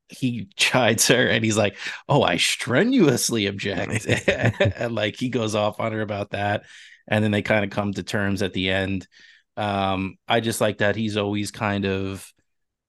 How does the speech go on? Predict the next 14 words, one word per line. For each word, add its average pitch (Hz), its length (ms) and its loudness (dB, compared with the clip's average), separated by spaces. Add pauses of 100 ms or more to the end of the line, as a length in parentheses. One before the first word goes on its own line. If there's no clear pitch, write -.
that 101 220 2
rock 98 340 2
for 104 120 -4
Tom 98 380 -4
Cruise, 101 380 -2
even 101 260 -2
when 95 380 -2
he - 100 -4
doesn't 101 240 -2
necessarily 98 540 -2
believe 95 320 -2
a 92 80 -4
hundred 101 260 -2
percent 98 500 -2